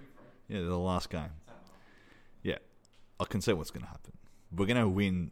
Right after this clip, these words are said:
three out of the next four, and we're gonna put ourselves in a position to take G W S's spot in the finals.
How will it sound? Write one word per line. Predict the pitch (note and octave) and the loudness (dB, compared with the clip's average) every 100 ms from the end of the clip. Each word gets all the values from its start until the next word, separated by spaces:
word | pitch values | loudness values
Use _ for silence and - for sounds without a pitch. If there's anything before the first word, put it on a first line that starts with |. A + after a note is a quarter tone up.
| - | -8
three | - - G2 | -6 2 4
out | |
of | G2 | 4
the | F#2+ | 2
next | F2+ - | -2 -4
four, | D2+ C#3 - - - - - - - - | -4 -4 -6 -14 -20 -20 -20 -20 -20 -16
and | - D#2+ | -8 -4
we're | |
gonna | E2+ F2 | -2 0
put | - G2 | 4 4
ourselves | F#2+ - F2+ D#2+ F2 - - - - - - | 4 2 0 0 -4 -8 -14 -20 -20 -10 -2
in | F#2+ | -2
a | |
position | - F2 D#2+ E2+ E2 F#2+ C3 A#2 - - - - | 0 -2 0 -2 -2 -4 -6 -12 -20 -20 -20 -12
to | - F2 - - - | -6 -6 -8 -10 -2
take | F#2 E2+ | -2 0
G | G2 | 0
W | E2+ E2 E2+ | 0 0 -4
S's | E2 - | -4 -8
spot | - D#2+ | -6 -6
in | - | -6
the | |
finals. | - D2+ D2+ D#2+ - | -10 -8 -6 -6 -10